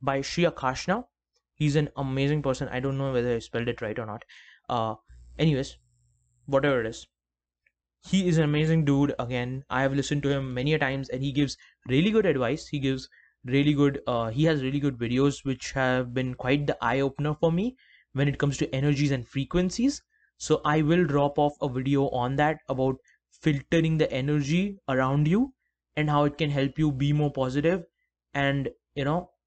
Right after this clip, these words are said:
manifest abundance more properly. That's something that you should be looking at. That's a very good video. I will definitely recommend you that video. Another video,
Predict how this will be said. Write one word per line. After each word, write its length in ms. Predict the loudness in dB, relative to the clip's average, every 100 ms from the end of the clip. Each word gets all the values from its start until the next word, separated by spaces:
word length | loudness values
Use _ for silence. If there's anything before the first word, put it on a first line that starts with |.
| _ _
manifest 480 | -4 -2 0 0 -2
abundance 500 | -4 -4 -8 -10 -8
more 280 | -8 -8 -10 _ _ _ -6
properly. 600 | -4 0 2 2 -2 _ _ _
That's 220 | -4 -2
something 260 | -2 0 0
that 140 | 0
you 160 | -2 -2
should 440 | -2 0 2 0 -6 _ _ _ _
be 440 | -2 2 2 0 -2
looking 320 | -2 -2 0
at. 160 | 0 0
That's 180 | -2 -2
a 60 | -8 -2
very 180 | 0 2
good 160 | 0 0
video. 280 | -2 -2 -2
I 180 | -4
will 240 | -4 -6 -6 -2
definitely 420 | -2 -2 -6 -6
recommend 380 | -8 -8 -10 -8
you 80 | -8
that 180 | -8 -8
video. 280 | -6 -6 -6 _ _ _ -4
Another 300 | 0 2 2
video, 380 | 2 2 0